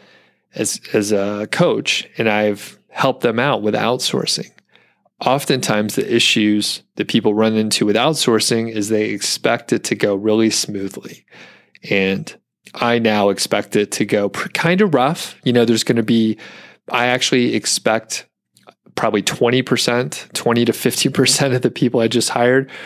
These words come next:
are just gonna do a shit job. All right. That's probably what's gonna happen.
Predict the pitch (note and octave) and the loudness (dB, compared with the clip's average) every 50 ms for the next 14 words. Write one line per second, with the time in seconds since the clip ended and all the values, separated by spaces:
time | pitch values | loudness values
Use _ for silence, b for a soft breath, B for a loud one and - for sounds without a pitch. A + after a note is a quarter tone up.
0 | B B B B B - - A#2+ A2+ G#2+ A#2 A2+ - - - - G#2+ G#2+ A2 G#2 | B B B B B -2 0 0 0 2 0 0 -2 0 2 2 2 2 2 2
1 | G2+ G2 G2+ G2 - A2 G#2 G2+ G2 - - - A#2 A2 - - - - - D#2 | 0 0 -2 0 0 0 2 2 2 2 2 2 0 0 -2 -2 -2 -2 -2 -4
2 | - - - - _ _ - A2+ G#2+ G#2+ G#2+ G#2+ G#2 G2+ - - _ _ - - | -8 -12 -20 -20 _ _ -4 0 2 2 4 2 2 0 -4 -10 _ _ -8 -2
3 | - A#2 A#2 A2 - - - - _ _ - - - - B2 A2+ A2 A2 A2+ A2 | 0 0 0 0 0 -4 -6 -8 _ _ -8 -8 -2 0 2 2 2 2 2 2
4 | A2 A2 G#2+ G#2 G#2+ G#2 - - - G#2 G2+ F#2+ - - G#2+ G#2+ - G2+ | 2 2 2 2 0 -2 -2 -2 -2 -2 -2 -4 -4 -6 -8 -8 -8 -10